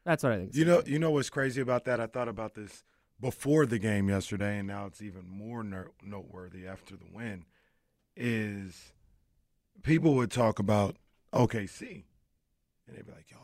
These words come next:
Speaker 2: O K C's the real deal. They're the real deal. You see what they doing this year.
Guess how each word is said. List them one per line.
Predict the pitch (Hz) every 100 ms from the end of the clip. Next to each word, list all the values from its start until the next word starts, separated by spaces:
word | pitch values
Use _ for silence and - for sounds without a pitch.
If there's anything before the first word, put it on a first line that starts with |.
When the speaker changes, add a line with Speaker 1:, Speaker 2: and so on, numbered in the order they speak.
| 107
Speaker 2:
O |
K | 98 101
C's | - - 98 -
the | 95
real | 78 92 92 -
deal. | - - - - _ _ _ _ _ _ -
They're | 151 147
the | 156
real | 139 123 139 139
deal. | 135 143 123
You | 139
see | 147 - 208
what | 175 135
they | 151
doing | 151 123 104 98
this | 95 - 107
year. | 101